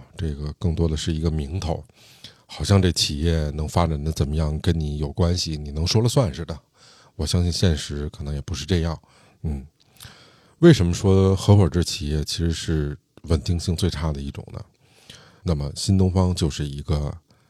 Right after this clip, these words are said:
很好的样本。今天呢，我就想就这个问题，咱们展开了跟大家聊一聊。各位哥们儿姐们儿们，新东方自己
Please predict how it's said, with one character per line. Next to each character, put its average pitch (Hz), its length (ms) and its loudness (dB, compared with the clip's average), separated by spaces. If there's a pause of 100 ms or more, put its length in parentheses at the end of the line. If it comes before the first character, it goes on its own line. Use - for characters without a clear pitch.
(160)
很 90 200 4
好 85 140 -2
的 - 80 -6
样 80 240 0
本。 - 100 -6 (200)
今 101 160 -2
天 87 180 0
呢， 82 80 0
我 71 100 -6
就 82 120 -2
想 71 300 -4
就 95 180 -2
这 90 180 4
个 76 160 -2
问 82 220 0
题， - 320 -12
咱 76 160 -6
们 73 200 -6
展 69 200 -4
开 85 240 -4
了 78 80 -4
跟 78 200 -6
大 76 140 -4
家 80 260 -4
聊 78 240 -2
一 85 60 2
聊。 76 180 -6 (760)
各 87 120 2
位 78 180 2 (120)
哥 90 100 4
们 82 140 4
儿 - 20 -2
姐 76 120 -6
们 76 120 -12
儿 73 60 -12
们， 73 180 -14 (720)
新 120 300 4
东 120 180 8
方 123 240 4
自 120 220 4
己 - 240 -2